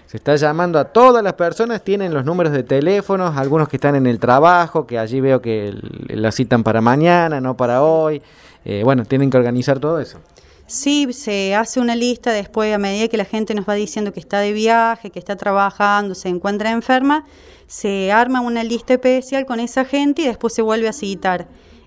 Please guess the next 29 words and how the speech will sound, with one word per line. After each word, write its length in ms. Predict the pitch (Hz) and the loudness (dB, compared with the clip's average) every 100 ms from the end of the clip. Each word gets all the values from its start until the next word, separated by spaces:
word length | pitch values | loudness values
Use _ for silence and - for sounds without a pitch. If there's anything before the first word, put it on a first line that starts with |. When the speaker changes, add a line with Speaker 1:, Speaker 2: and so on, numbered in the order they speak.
| - | -6
Speaker 2:
Eh, 180 | 170 | -4
si 200 | 170 - | -4 -4
no 140 | 202 226 | -2 -2
es 120 | 233 | -2
el 140 | 214 196 | -4 -2
teléfono, 640 | 202 202 - 220 202 196 | -2 -2 -4 -2 0 0
antes 240 | 220 240 | 0 -2
usábamos 380 | 202 - 208 214 | -4 -4 -2 -2
el 60 | 202 | -2
teléfono 440 | 202 208 208 196 | -6 -4 -4 -4
solamente 460 | 202 202 202 202 208 | -4 -4 -2 -4 -4
del 120 | 196 | -4
hospital, 480 | 202 226 226 247 254 | -4 -4 0 0 0
pero 160 | 208 | -2
bueno, 260 | 196 196 185 | -2 0 0
ahora 140 | 196 | -2
estamos 260 | 196 208 208 | -4 -4 -2
usando 280 | 196 208 202 | -2 -4 -2
nuestro 380 | 196 190 180 165 | -4 -4 -4 -4
teléfono 440 | 185 190 202 208 | -4 -4 -4 -4
personal 480 | 190 185 - 208 220 | -4 -6 -2 0 0
porque 180 | 262 190 | -2 -4
si 100 | - | -4
no, 100 | 202 | -4
no 60 | 202 | -4
llegamos 420 | - 196 202 196 | -2 0 -2 -4
con 160 | 202 202 | -4 -4
el 100 | 202 | -2
tiempo. 540 | 262 269 262 294 330 | 0 2 2 0 -2